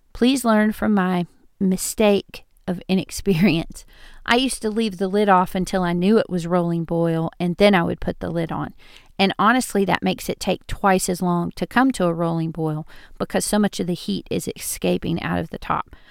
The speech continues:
Put the lid on, be listening for it. This is not something where you wanna walk away and forget it. Stay nearby. When you hear it and you think it's starting to boil, crack the lid, take a peek. And then once your water starts a rolling boil,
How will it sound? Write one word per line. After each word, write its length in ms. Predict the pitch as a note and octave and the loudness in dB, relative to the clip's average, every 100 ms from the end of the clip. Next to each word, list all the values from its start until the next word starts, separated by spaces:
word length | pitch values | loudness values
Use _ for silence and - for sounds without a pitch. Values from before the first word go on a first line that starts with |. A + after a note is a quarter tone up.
| - - - - | -20 -20 -20 -4
Put 180 | - A#3 | -2 0
the 100 | C4 | 2
lid 240 | C4 G#3 | 6 6
on, 360 | F#3+ F3+ F#3 F#3 - - F3+ | 6 6 4 0 -8 -20 -4
be 160 | G3 G3+ | -2 2
listening 640 | G3+ A#3+ - A3 F#3+ F#3 | 6 6 6 2 4 0
for 260 | - F3+ E3+ | 2 2 4
it. 160 | E3 | 2
This 180 | - F#3 | -2 -4
is 140 | F3+ G#3 | -4 2
not 240 | G3 - | 2 2
something 400 | - G3+ G3 G3 | -2 -2 0 0
where 140 | F#3 | 2
you 160 | F3+ F3+ | 2 0
wanna 180 | F3+ F3 | 0 0
walk 260 | F3 F#3+ | 0 0
away 240 | F3+ F3+ F3 | 0 2 2
and 140 | E3+ | -2
forget 340 | - E3 F3 D#3 | -4 -2 0 0
it. 160 | - - - - - _ _ | -6 -12 -20 -20 -20 _ _
Stay 420 | - - G#3 A3 | -10 0 4 4
nearby. 580 | A3 G#3 F3+ D3+ C#3 - - _ _ | 4 2 0 -2 -4 -6 -12 _ _
When 220 | F3+ F#3+ | -2 2
you 140 | F3+ F3 | 2 0
hear 420 | - - B3+ E3+ | -2 2 6 6
it 180 | E3 - | 4 0
and 180 | F3+ F3+ | -2 -2
you 80 | F3 | -2
think 240 | - G3 | -2 -2
it's 140 | - - | -2 -4
starting 400 | - F#3+ F#3 F3+ | 2 4 4 0
to 80 | E3+ | 0
boil, 480 | E3 E3+ E3 E3+ - - - | 2 2 2 -2 -6 -20 0
crack 240 | A3 A3 - | 4 4 2
the 100 | G3+ | 0
lid, 320 | F3+ E3+ E3 | 2 2 0
take 240 | G3 G3 | -4 -2
a 40 | F3+ | -6
peek. 420 | - D#3 - - _ - - _ _ _ | -6 -10 -10 -18 _ -20 -20 _ _ _
And 140 | G3 F#3+ | -2 0
then 220 | F3 E3 | 0 -2
once 440 | F#3 A#3 C4 - | 2 2 2 0
your 120 | C#4+ | -2
water 400 | B3+ A#3+ G#3+ G#3 | 2 4 4 4
starts 580 | G3+ - - G#3+ G#3 - - | 0 -4 0 2 2 -2 -4
a 80 | F#3 | -4
rolling 600 | E3+ F#3 G#3 A3 G#3+ G#3 | 2 4 6 6 4 4
boil, 480 | G3 F#3 E3+ E3+ | 4 4 4 0